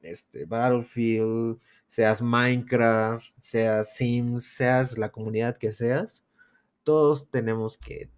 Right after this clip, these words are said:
tratar de llevarnos chido, porque al final de cuentas nos une un gusto, nos une un juego que nos encanta, y no queremos ser parte de la gente que destruya esto, ¿no?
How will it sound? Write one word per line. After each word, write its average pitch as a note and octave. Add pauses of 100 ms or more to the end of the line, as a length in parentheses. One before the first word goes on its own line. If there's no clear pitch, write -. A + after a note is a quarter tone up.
tratar G#2+
de A2
llevarnos G2+
chido, D3+
porque -
al -
final A#2
de B2+
cuentas C3
nos C#3
une G3
un E3+
gusto, D3+
nos A2
une B2
un A#2+
juego A#2+
que -
nos G#2+
encanta, B2+ (540)
y C3+
no C3+
queremos B2+
ser B2
parte G#2+
de -
la A#2
gente G#2+
que G#2
destruya G#2
esto, -
¿no? F#2+